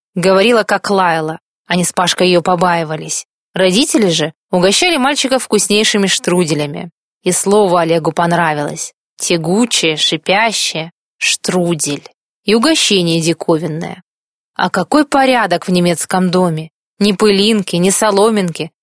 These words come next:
Все на своих местах лежит. Многое в коробках подписанных, что там находится. Он тогда пришел домой и убрался в своей комнате, маме на удивление.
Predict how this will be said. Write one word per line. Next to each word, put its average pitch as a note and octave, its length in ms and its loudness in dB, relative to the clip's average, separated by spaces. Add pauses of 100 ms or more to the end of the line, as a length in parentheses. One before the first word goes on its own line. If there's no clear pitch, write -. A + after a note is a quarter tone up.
(160)
Все - 240 0
на C#4+ 120 4
своих A3+ 280 0
местах F3+ 500 0
лежит. D#3+ 420 -2 (220)
Многое F#3 280 4
в - 60 -8
коробках G#3+ 540 0
подписанных, F3+ 640 -2
что - 220 0
там A3 200 0
находится. E3+ 760 -2 (420)
Он F3+ 140 0
тогда F3+ 280 2
пришел F3+ 360 2
домой F#3 420 0 (200)
и F3+ 100 0
убрался F#3 480 2
в F#3 60 -2
своей F#3 280 0
комнате, F3 540 0
маме F3 240 0
на F3 100 2
удивление. F3+ 640 0